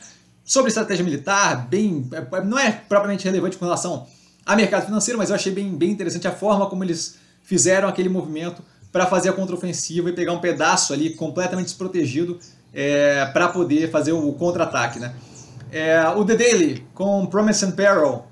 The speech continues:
at the Bottom of the Sea, falando novamente, é mais uma matéria, eu adoro o The Daily, a forma, a forma como eles falam, mais tranquila, mais, mais, é, aprofundada,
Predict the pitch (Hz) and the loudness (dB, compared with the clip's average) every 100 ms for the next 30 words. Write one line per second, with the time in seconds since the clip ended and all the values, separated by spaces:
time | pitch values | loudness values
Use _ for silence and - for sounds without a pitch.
0 | - 160 165 180 185 180 139 151 - 214 | -2 0 0 0 0 0 -2 0 0 0
1 | 226 - - - - 190 196 240 214 165 | -4 -6 -14 -8 0 2 4 2 2 2
2 | 151 139 123 139 202 240 202 180 165 151 | 2 2 0 0 2 4 2 0 -2 -2
3 | 185 190 190 175 - 165 147 135 151 170 | 0 0 0 -2 -2 -2 0 2 2 4
4 | 190 151 139 160 147 131 160 160 151 156 | 0 0 -2 0 0 0 0 -2 -4 -4
5 | 143 160 156 139 - 151 131 123 - - | -2 -2 -2 -4 0 0 0 -4 -14 -20
6 | _ - 139 185 185 170 135 208 190 151 | _ -14 0 0 0 -4 -2 0 0 0
7 | 151 156 139 - - - _ 151 156 160 | 0 0 -2 -4 -8 -18 _ -4 0 2
8 | 151 147 143 139 139 131 127 147 190 180 | 2 2 0 0 2 2 0 -2 -2 -4
9 | 180 151 170 190 185 - | -4 0 2 2 0 -6